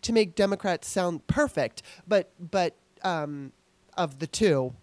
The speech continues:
give me a break, but, um, Republicans have consistently defunded education, and that m-, money never gets replenished. And so,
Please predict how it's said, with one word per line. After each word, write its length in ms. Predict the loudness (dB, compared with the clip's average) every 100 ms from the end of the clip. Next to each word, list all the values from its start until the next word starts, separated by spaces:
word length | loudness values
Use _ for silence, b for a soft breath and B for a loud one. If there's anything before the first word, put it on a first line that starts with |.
| -8
give 100 | -6
me 60 |
a 60 | -6
break, 320 | -4 -2 -2 -6 B B
but, 240 | 0 0 2
um, 380 | -2 -2 -4 -12 _ _ _ _ _ _ -6
Republicans 560 | -2 2 4 4 2 -2
have 160 | -4
consistently 680 | -6 -6 -4 -6 -2 -2 -4
defunded 520 | -6 -6 -2 -2 0
education, 560 | -2 -4 -4 -4 -2 -4
and 120 | -2 -2
that 100 | -2
m-, 320 | -4 -6 -2
money 220 | 0 0
never 200 | -2 -2
gets 220 | -4 -4
replenished. 560 | -4 0 0 -2 -8 -14 B B B
And 180 | -2 -2
so, 420 | -2 0 0